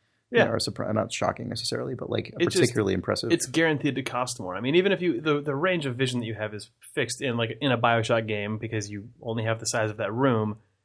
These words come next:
Speaker 1: and if you turn around, you don't see the effect. But, um, it's still way more, way more difficult for people to execute that stuff in a game if they know that the player can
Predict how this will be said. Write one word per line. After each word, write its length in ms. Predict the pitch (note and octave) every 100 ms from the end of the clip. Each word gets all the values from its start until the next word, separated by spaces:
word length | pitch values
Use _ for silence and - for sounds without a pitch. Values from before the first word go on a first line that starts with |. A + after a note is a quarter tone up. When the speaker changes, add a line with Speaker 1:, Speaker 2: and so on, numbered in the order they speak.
| _ _
Speaker 1:
and 80 | A2
if 80 | G#2
you 60 |
turn 220 | G#2+ - A2+
around, 300 | A2 A2 G#2
you 60 |
don't 160 | G#2 G#2+
see 140 | - A2
the 100 | G2+
effect. 420 | - B2 A2 - _ _ -
But, 340 | A#2+ A#2+ B2
um, 460 | C#3 A2+ G#2+ G#2 G2 _ _ _ _ _ _ _ _ _ _ _ _ _ -
it's 180 | B2
still 460 | - C#3 B2 A2+ A2+ _ _ _ _ _ _ _ _ _ _ -
way 280 | A#2+ A#2 A#2+
more, 160 | A#2
way 180 | C3+ B2+
more 140 | B2 A2+
difficult 440 | A#2 A2+ A#2+ A2+
for 100 | A2+
people 220 | A2+ G#2+
to 100 | -
execute 360 | A2+ - - A2
that 120 | A2
stuff 200 | - G#2
in 60 | G#2+
a 40 |
game 220 | G2+ G#2
if 100 | G2+
they 120 | A2 G2+
know 380 | G2+ G#2+ G#2
that 140 | G#2 A2
the 60 |
player 580 | A#2 - A2 G#2+ G#2+ A2 - _ _ _ -
can 640 | - - B2+ A#2 A2+ A2